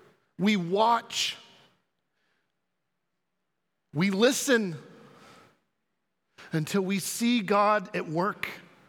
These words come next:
till we perceive what he is doing. And then we hold loosely to that 'cause he's doing so much more than what we can possibly see.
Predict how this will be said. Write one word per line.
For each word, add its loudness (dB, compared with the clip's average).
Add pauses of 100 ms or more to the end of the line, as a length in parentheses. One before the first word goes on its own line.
(480)
till 2
we 2
perceive 0 (240)
what 2 (160)
he -2
is -6
doing. -2 (1500)
And -2
then -2
we -4
hold -2
loosely -4
to -2
that -2 (1080)
'cause 0
he's 0
doing 2
so 4
much 0
more 4
than -2
what 2
we -4
can -2
possibly 0
see. -8